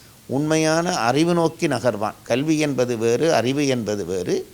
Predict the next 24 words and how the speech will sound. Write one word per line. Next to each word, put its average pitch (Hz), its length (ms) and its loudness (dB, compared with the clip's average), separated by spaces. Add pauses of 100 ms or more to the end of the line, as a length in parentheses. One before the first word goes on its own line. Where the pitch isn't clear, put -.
(380)
அறிவு 180 360 0
நோக்கி 190 360 0
நகர்வதற்கு 123 880 0
மேற்சொன்னவை 131 640 -2
எல்லாம் 98 460 -2
ஒரு 110 480 -2
அத்திவாரங்களாக 135 1040 0
இருக்கும் 107 480 -6
என்று 92 320 -12
கருதுகிறேன். - 460 -14 (440)
நான் 107 200 -2
இன்றைக்கு 117 800 0
ஒரு 107 200 2
பத்து, 107 380 -4
பதினைந்து 113 520 0
ஆண்டுகளுக்கு 107 600 -4
முதலே 98 460 -2 (380)
மெகா 110 340 0
டி 107 140 -4
வியிலே 98 560 -4 (920)
என்னை 113 300 -2
அழை-, 101 420 -2
இலங்கையிலிருந்து 123 720 2
அழைப்பித்து 104 840 0